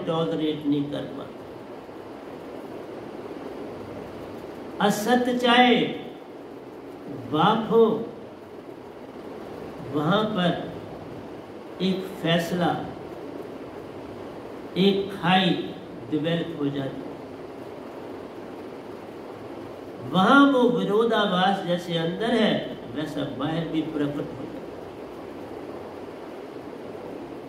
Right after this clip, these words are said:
इसलिए प्यारे सत्संग जी, जो संसार में कुछ करने आते हैं, वो अपने साथ बहुत सा सत्य ले आते हैं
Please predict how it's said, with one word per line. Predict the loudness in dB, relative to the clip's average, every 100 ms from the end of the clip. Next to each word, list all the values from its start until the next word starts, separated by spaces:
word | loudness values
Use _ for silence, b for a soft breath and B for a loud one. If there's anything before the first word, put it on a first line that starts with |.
| -12 -10 -10 -10 -10 -10 -6 0 2
इसलिए | 2 2 8 8
प्यारे | 8 2 2 4 2
सत्संग | 2 0 -2 -2 -2 0
जी, | 0 2 4 2 0 -6 -10 -10 -10 -10 -10 -12 -12 -12 -12 -14 -12 -10 0
जो | 4 4
संसार | 4 4 4 2 4 6 8 6
में | 6 4
कुछ | -2 -4 -4
करने | -2 0 2 4
आते | 4 4 2 2
हैं, | 4 4 2
वो | 0
अपने | 0 0 0 0
साथ | 0 -2 -2
बहुत | -2 -6 -2 0 0 -4 -10 -2
सा | 0
सत्य | 0 -2 2 2 2
ले | 0 2
आते | -2 -4
हैं | -6 -8